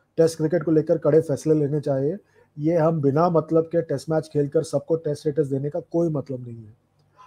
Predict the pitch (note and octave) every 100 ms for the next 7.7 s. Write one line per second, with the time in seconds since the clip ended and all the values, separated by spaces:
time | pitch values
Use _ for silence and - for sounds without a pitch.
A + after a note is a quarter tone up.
0 | - C3+ D3 - F#3+ F#3+ F3 F3 F#3 F3
1 | C#3+ D3+ E3+ E3+ D#3+ E3+ D3 D#3+ E3 E3
2 | D#3+ D#3 D#3 D#3+ D#3+ B2+ C#3 E3 E3+ D#3+
3 | F3 - D#3 D#3 D#3+ D#3+ D#3 D3+ - D#3+
4 | D#3+ D#3+ D3+ F#3+ - - - C#3+ C#3+ D3
5 | D#3+ D#3+ D#3+ D#3 C#3 B2+ D3 C#3 C3 D3
6 | E3 C#3+ - D#3 D3+ C#3+ C3+ C#3+ D3 B2+
7 | C3+ B2 A#2+ - A2+ G#2+